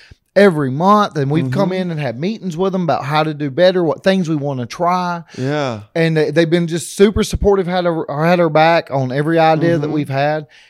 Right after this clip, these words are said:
Speaker 1: And it just worked out. Uh, it's been working out. Knock on wood, 'cause it's just gonna, like, something,
Speaker 2: Yeah.
Speaker 1: something bad could happen. But no, but, um, it, we've got lucky with it, and it's
Speaker 2: Yeah.
Speaker 1: awesome. We, we get these amazing comedians in the area, and, and, and be able to work with them, and then come
Speaker 2: Mm-hmm.
Speaker 1: on, and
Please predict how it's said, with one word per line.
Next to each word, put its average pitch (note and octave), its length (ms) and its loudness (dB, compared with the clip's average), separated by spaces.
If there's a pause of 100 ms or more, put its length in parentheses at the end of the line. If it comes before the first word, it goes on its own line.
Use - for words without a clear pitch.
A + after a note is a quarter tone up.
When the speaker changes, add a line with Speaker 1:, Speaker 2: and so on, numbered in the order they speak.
(140)
Speaker 1:
And D#3+ 220 -2
it G3 160 0
just G3 240 -12
worked E3+ 300 -14
out. F#3+ 260 -8
Uh, E3+ 220 -4
it's E3 200 -2
been F3 320 0
working B2+ 360 -4
out. A2+ 120 -6
Knock G#3 300 4
on F#3 180 6
wood, C3+ 320 6
'cause B2+ 200 -2
it's C#3 140 -4
just C3+ 200 -8
gonna, C3+ 220 -6
like, A#2+ 380 -6 (240)
something, D#3+ 320 -4
Speaker 2:
Yeah. A#3 60 -6
Speaker 1:
something C3+ 200 -4
bad B2+ 280 -2
could B2 100 -8
happen. A2+ 300 -6
But E3 120 -4
no, A3+ 240 2
but, D#3 200 0
um, D3+ 380 -2 (460)
it, F#3 100 -4
we've G3+ 160 -4
got A3+ 220 -4
lucky A#3+ 260 -6
with B3 180 -4
it, A#2+ 140 -4
and F3 140 -4
it's F3+ 160 -8
Speaker 2:
Yeah. D3+ 80 -4
Speaker 1:
awesome. A3 320 -2
We, F3 240 -2
we F3 180 -6
get E3+ 300 -2 (120)
these D#3 240 -4
amazing D#3+ 420 -2
comedians F3+ 500 -6
in D#3+ 80 -6
the D3 80 -6 (120)
area, F3+ 400 -2
and, D3 220 -6
and, C3+ 480 -6
and C3+ 220 -8
be C#3+ 160 -4
able C#3+ 180 -4
to B2+ 60 -8
work C#3 260 -6
with C#3 140 -10
them, D3 200 -4
and C#3 120 -8
then C3+ 100 -8
come D3 220 -6
Speaker 2:
Mm-hmm. C3+ 80 -4
Speaker 1:
on, D3 300 -4
and A#2 300 -8